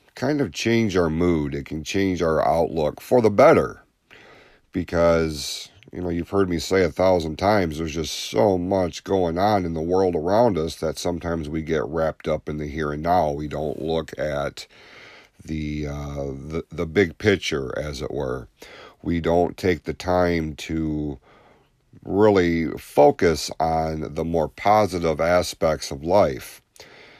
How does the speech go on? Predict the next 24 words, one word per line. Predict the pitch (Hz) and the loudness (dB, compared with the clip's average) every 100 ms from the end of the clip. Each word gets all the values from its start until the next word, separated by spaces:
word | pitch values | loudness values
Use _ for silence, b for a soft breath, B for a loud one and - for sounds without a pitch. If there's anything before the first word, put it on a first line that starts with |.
| B B - | B B -8
Because | 90 - 95 87 82 73 - - - _ _ | -2 4 6 6 2 -4 -10 -12 -14 _ _
by | 85 82 95 98 | -10 0 4 4
and | 90 | 2
large, | 90 104 87 82 90 85 | 2 4 4 2 -2 -6
when | 82 82 | -6 -4
you | 78 | -4
go | 82 87 | 0 2
on | 87 87 | 2 0
any | 85 87 85 82 | -2 -2 -4 -4
realm | 73 78 87 92 92 85 | -6 -4 0 2 2 2
of | 76 78 | 0 -2
media, | 82 95 98 80 80 85 | -2 0 2 2 0 0
social | - 85 78 85 | 0 -2 0 -4
media, | 85 82 82 78 | -4 -2 -2 -2
television, | - 80 80 80 82 78 82 | -2 0 0 0 0 -2 -2
radio, | 80 78 80 78 78 | -2 -2 0 0 0
wha-, | 76 78 76 - | 0 -2 -2 -4
whatever | 80 80 78 | -4 -4 -4
the | 76 | -6
case | 73 80 76 - | -4 -4 -4 -6
may | 76 | -6
be, | 73 92 87 80 B B B B B _ | -2 0 0 -2 B B B B B _
you | - 95 104 113 113 110 104 | -8 -4 0 0 0 0 -2
see, | - - 127 127 120 120 117 110 | -4 0 2 4 4 2 0 -2